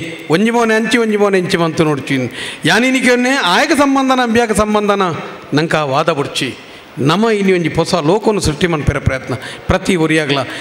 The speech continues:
ಇತ ಯಾನಿಕ್ಯೊನ್ನೆ ಇನ್ನು ಪೋಪೆ ಆಡೆ ಪೋಪುನು ಇಡೆ ಪೋಪುನು ಪನ್ನಗ ಯಾನ್ ಪೋಪೆ ದಾದ ಅನ್ಪೋ ಅಂದ್ ಕೇಂಡ ಎಂಕ್ ಎಂಡೊಂಜಿ ತಾಳ್ಮೆ ಪೋಡಾಪುನು ಆವು ದೈವ ಅನೇಕ ಜಾಗೆಲ್ಡ ಅಪ್ಪನೆ ಕೊರ್ಪುನು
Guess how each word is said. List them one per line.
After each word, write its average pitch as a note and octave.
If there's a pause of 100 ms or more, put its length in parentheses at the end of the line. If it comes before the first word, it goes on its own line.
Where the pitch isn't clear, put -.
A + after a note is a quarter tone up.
(160)
ಇತ F3
ಯಾನಿಕ್ಯೊನ್ನೆ G#3
ಇನ್ನು F#3+
ಪೋಪೆ G#3+ (460)
ಆಡೆ F#3
ಪೋಪುನು G#3
ಇಡೆ G3
ಪೋಪುನು F#3+
ಪನ್ನಗ F#3 (480)
ಯಾನ್ A3
ಪೋಪೆ A3+
ದಾದ F#3+
ಅನ್ಪೋ G#3
ಅಂದ್ G3+
ಕೇಂಡ F3 (600)
ಎಂಕ್ F3
ಎಂಡೊಂಜಿ G#3
ತಾಳ್ಮೆ G3
ಪೋಡಾಪುನು B2
ಆವು G#3 (560)
ದೈವ C4+
ಅನೇಕ C4+
ಜಾಗೆಲ್ಡ A3
ಅಪ್ಪನೆ F#3+
ಕೊರ್ಪುನು C3+